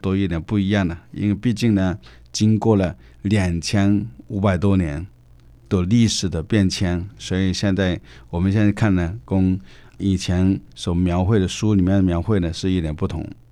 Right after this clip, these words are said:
例如在这个大塔的南面，啊，一往，啊，这个石柱后方有一座长满莲花的水池，那么在池边有一座缅甸佛教徒在一九八四年捐赠的，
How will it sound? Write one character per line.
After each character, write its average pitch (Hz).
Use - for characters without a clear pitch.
例 175
如 143
在 135
这 131
个 120
大 151
塔 104
的 101
南 95
面， 117
啊， 113
一 131
往， 98
啊， 95
这 110
个 107
石 107
柱 117
后 113
方 113
有 104
一 131
座 123
长 107
满 104
莲 90
花 98
的 98
水 87
池， 87
那 135
么 127
在 127
池 -
边 120
有 92
一 107
座 113
缅 98
甸 120
佛 101
教 104
徒 85
在 101
一 139
九 110
八 95
四 110
年 87
捐 107
赠 98
的， 87